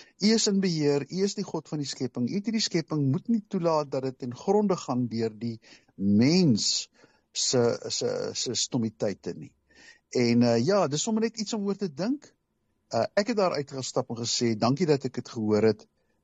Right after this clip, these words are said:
ehm, en ek wil in afhanklikheid voor die Here bly lewe." Die tweede is, Brad, te midde van dit alles lewe in ons in een van die mees verdeelde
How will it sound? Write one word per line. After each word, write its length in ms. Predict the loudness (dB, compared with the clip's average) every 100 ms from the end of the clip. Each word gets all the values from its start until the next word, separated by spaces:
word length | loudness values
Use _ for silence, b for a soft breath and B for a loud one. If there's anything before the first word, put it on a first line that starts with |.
| -2
ehm, 560 | 0 2 0 0 -2 -2
en 280 | 2 4 2
ek 200 | 0 0
wil 120 | 2
in 100 | 2
afhanklikheid 600 | 2 0 -2 -2 -2 -4
voor 160 | -2 -2
die 160 | 0
Here 200 | 0 -2
bly 260 | 0 -2 -2
lewe." 460 | -2 -4 -4 -8 -16 _ _ _ B B B B _ _ _ _ _ _ _
Die 180 | -2 0
tweede 280 | 2 4 6
is, 120 | 4
Brad, 340 | 4 4 4 0 _ 0
te 100 | 6
midde 420 | 8 8 6 2
van 200 | -2 -6
dit 200 | -6 -4
alles 280 | -4 -2 -2
lewe 500 | -2 0 0 0 -2
in 120 | -4
ons 300 | -8 -6 -6 -6
in 100 | -4
een 200 | -2 -2
van 120 | -2
die 100 | 0
mees 240 | 2 2 0
verdeelde 680 | -4 -2 2 4 4 0